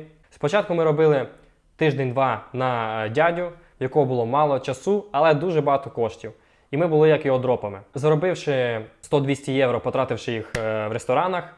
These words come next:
ми зрозуміли з моїм другом, з яким ми літали в Мілан, що потрібно щось робити самому. Дзвоню своєму шефу, позичаю в нього гроші, тому що зарплата мала прийти мені там через місяць. Я наперед у нього позичаю гроші зі своєї зарплати.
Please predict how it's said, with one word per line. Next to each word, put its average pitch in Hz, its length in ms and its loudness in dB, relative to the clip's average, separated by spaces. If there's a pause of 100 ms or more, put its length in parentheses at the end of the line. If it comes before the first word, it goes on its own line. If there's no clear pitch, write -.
(120)
ми 151 200 2
зрозуміли 135 520 0
з 110 60 -8
моїм 131 240 -2
другом, 143 400 0
з 120 60 -6
яким 131 220 -2
ми 131 80 0
літали 127 320 0
в 123 40 -2
Мілан, 127 360 -2 (320)
що - 240 0
потрібно 165 540 -2 (400)
щось 147 340 -2
робити 131 300 -2
самому. 120 440 -4 (140)
Дзвоню 143 280 0
своєму 117 280 -6
шефу, 165 440 -2 (460)
позичаю 135 480 -2
в - 20 -4
нього 113 160 -4
гроші, 160 480 -4 (260)
тому 139 80 -2
що 135 120 -4
зарплата 139 360 0
мала 131 220 0
прийти 127 260 -4
мені 120 180 -4
там 107 200 -6
через 117 300 -6
місяць. 165 460 -4 (340)
Я 151 240 0
наперед 139 420 0
у 120 40 -4
нього 117 160 -4
позичаю 117 480 -4
гроші 160 440 -2 (220)
зі 131 80 -6
своєї 127 280 0
зарплати. 165 640 0